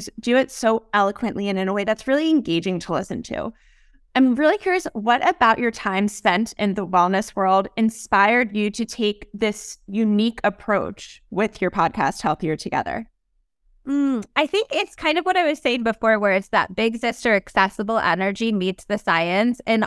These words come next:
Speaker 2: all of the publications that I work for, we were really focused on vetting people and vetting our sources and making sure that the information we were sharing was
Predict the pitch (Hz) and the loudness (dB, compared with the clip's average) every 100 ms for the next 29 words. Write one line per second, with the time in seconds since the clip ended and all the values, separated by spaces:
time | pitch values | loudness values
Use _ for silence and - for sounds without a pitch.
0 | - 214 240 262 247 240 185 190 170 - | 2 2 2 0 0 0 0 -2 -4 -4
1 | 190 180 180 165 170 - 196 190 185 190 | -4 0 0 0 -2 0 0 0 -2 -2
2 | 208 208 214 190 180 190 - 180 170 - | 0 0 0 -2 0 -2 0 0 0 -6
3 | _ _ - - 180 185 214 214 214 208 | _ _ -20 -2 0 0 0 0 0 -2
4 | - 233 - 220 208 202 - 185 180 185 | -4 -6 -2 0 0 0 -2 -2 -4 -2
5 | 208 220 214 202 196 185 - 185 190 180 | 0 2 2 0 0 -2 0 0 0 0
6 | 196 - 208 202 185 180 175 175 185 170 | -2 -2 -2 0 0 0 -2 -2 -2 -2
7 | 165 170 175 175 160 175 160 160 170 190 | -4 -4 -4 -2 -2 -4 -4 -2 -2 0
8 | 170 165 | 2 0